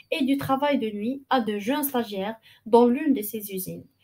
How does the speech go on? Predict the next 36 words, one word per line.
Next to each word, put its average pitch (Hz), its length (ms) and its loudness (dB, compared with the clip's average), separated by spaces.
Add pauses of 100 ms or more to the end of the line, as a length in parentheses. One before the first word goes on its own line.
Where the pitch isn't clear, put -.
(200)
Il 240 100 0
s'agissait 277 500 4
de 240 100 4
centaines 349 600 2
d'étudiants 254 560 -2 (280)
de 214 120 4
seize 339 420 4
à 226 100 2
dix-huit 196 420 -8
ans 339 160 -4 (240)
qui 285 160 4
ont 285 100 0
fabriqué 320 460 0
les 262 180 2
assistants 277 500 0
vocaux 220 360 -4
d'Amazon 196 520 -4 (300)
pendant 285 400 4
plus 403 520 2
de 240 120 4
deux 185 160 -2
mois. - 260 -10 (680)
Et 381 140 4
maintenant, 262 440 2
on 302 120 -2
passe 381 280 2
au 269 80 2
troisième 370 520 4
et 269 60 2
dernier 214 320 0
scandale, 302 540 2
celui 277 380 0
de 240 100 2
deux 226 160 4
mille 277 460 0
vingt-deux. 190 460 -4